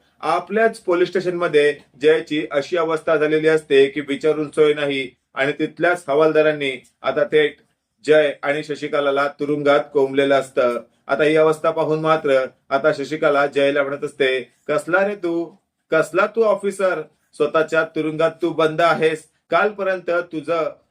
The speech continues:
हुकूम ऐकणारी ही सगळी तुझी हलवालदार मंडळी आज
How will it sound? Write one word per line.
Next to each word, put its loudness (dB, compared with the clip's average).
हुकूम 0
ऐकणारी 0
ही 0
सगळी -2
तुझी -2
हलवालदार 2
मंडळी -2
आज -2